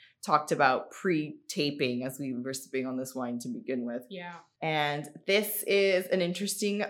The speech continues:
Speaker 1: blend. We like funky here. So this is a blend of forty-five percent Chenin Blanc,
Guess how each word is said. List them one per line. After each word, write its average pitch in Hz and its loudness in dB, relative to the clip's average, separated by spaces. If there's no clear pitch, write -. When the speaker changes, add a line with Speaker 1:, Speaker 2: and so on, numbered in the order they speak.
Speaker 1:
blend. 151 4
We 160 2
like 160 4
funky 170 2
here. 151 0
So 170 4
this 165 4
is 196 0
a 202 4
blend 170 2
of 156 2
forty-five 180 4
percent 170 0
Chenin 160 -2
Blanc, 170 2